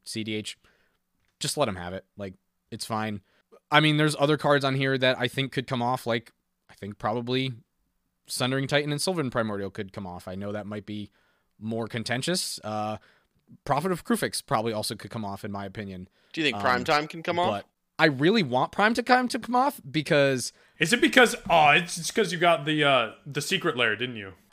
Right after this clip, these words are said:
Speaker 1: A few things. I have,
Speaker 3: <laughs>
Speaker 1: I have a Tatyova Lands deck that I love to death. I got the, the, the Kaldheim foil Primeval Titan, which looks sick as fuck.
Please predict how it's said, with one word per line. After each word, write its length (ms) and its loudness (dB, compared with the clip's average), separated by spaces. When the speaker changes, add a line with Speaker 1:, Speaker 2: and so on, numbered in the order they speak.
Speaker 1:
A 80 4
few 140 6
things. 300 0
I 120 8
have, 240 6
Speaker 3:
<laughs> 120 4
Speaker 1:
I 120 10
have 320 8
a 100 0
Tatyova 580 2
Lands 280 -4
deck 220 -4
that 140 0
I 100 0
love 260 0
to 100 -2
death. 300 -8
I 120 2
got 240 4
the, 100 0
the, 440 2
the 220 0
Kaldheim 640 0
foil 360 0
Primeval 420 2
Titan, 260 -2
which 200 -6
looks 180 -4
sick 220 -2
as 120 -6
fuck. 280 -4